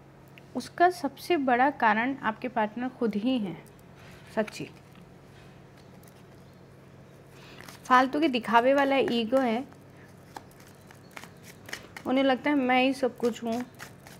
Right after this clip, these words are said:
सारे स्यापे पा लेते हैं और ना जब डरते हैं, घबरा जाते हैं ना, तो फिर एकदम ऐसे भोले से हो जाएंगे कि उन्होंने तो कुछ किया ही नहीं, मतलब कोई गलती ही नहीं है उनकी तो।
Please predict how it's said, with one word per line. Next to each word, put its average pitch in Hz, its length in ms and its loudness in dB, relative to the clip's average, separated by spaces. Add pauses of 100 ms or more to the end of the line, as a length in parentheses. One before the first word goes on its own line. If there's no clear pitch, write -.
(540)
सारे 262 220 8
स्यापे 277 320 4
पा 269 200 4
लेते 254 280 2
हैं 339 240 6 (220)
और 247 220 6
ना 277 360 2
जब 220 340 0
डरते 233 380 4
हैं, 277 200 4
घबरा 233 360 4
जाते 254 260 0
हैं 285 100 2
ना, 320 180 2 (340)
तो 294 60 -4
फिर 330 160 4
एकदम 311 280 4
ऐसे 311 200 2
भोले 269 300 4
से 302 120 -2
हो 285 80 2
जाएंगे 240 340 0
कि 302 80 -2
उन्होंने 294 260 4
तो 285 100 -2
कुछ 294 180 -6
किया 220 260 4
ही 208 140 2
नहीं, 269 200 0 (520)
मतलब 247 260 0
कोई 254 140 2
गलती 220 320 6
ही 247 120 2
नहीं 277 120 4
है 294 60 4
उनकी 294 280 0
तो। 302 160 -10